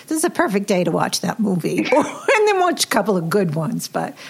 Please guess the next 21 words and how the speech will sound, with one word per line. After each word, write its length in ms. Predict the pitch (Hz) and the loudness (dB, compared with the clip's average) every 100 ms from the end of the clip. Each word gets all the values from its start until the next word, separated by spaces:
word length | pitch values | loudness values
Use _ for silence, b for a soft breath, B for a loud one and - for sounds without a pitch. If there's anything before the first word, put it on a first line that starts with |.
| B - | B -4
I 120 | 247 | 0
love 200 | 233 190 | 2 2
those 220 | 185 180 | 0 0
kind 180 | - 180 | -2 -2
of 60 | 156 | 0
movies, 360 | 175 156 190 | -2 -2 -4
too. 160 | - 170 | -4 -4
They 120 | 185 | -4
kinda 260 | - 175 160 | -4 -2 0
make 260 | 156 151 185 | 0 -2 -2
me 80 | 156 | -4
laugh, 520 | 151 147 170 - - | -4 -4 -6 -8 -2
man. 480 | 180 160 147 147 175 B B B | 0 0 0 -2 -4 B B B
And, 340 | - 269 269 254 | 0 2 2 2
um, 460 | 269 269 285 285 - | 4 4 0 -2 -8
so 540 | - - 269 277 277 254 B B B - - | -4 2 2 4 2 -2 B B B -18 -10
she 540 | - - 339 370 330 - | -4 0 2 2 2 0
also 340 | 240 247 - | 0 0 0
marries 680 | 208 202 208 233 294 311 196 | 0 2 2 2 0 0 -2
this 200 | 180 - | -2 -4
dude 500 | - 180 160 - 175 | -4 -2 -2 -4 -8